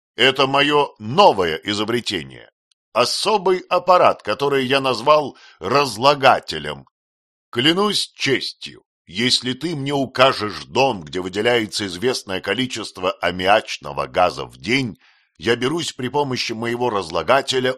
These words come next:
увеличить это количество в сто раз,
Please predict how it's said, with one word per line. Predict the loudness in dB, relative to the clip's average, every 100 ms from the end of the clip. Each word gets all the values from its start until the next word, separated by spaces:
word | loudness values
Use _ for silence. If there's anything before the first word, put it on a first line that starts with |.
| -4
увеличить | -6 -6 -10 -10 -10 -10 -10 -8
это | -4 -4 -2
количество | 0 0 -2 -4 -8 -10 0 0 0 _ _
в | -8
сто | -6 2 6 6
раз, | 6 4 4 -6